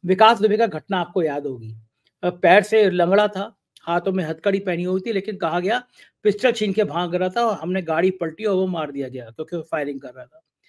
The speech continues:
बच्चा बच्चा जानता है कि विकास दुबे कैसे मारा गया। एक बेशरम गोदी मीडिया का नंगा नाच देखिए कि आसाम में जब एक अपराधी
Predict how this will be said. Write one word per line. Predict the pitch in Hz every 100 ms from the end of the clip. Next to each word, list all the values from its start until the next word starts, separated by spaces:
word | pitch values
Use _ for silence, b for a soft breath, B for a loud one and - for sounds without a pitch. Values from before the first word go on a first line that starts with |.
| b b _
बच्चा | 208 208 247
बच्चा | 214 - 240
जानता | 214 202 226
है | 233
कि | 240
विकास | 165 165 180 190
दुबे | 170 175
कैसे | 202 185 156 170
मारा | 139 131
गया। | 127 113 113 _ _ b b -
एक | 202 156
बेशरम | 202 202 220 226
गोदी | 185 190 214
मीडिया | 196 185 190
का | 208
नंगा | 175 165 185
नाच | 196 175 170
देखिए | 170 - 170 190 - b b _
कि | 190
आसाम | 175 165 170 185
में | 214 202
जब | 196 175
एक | 196 180
अपराधी | - 170 165 208 196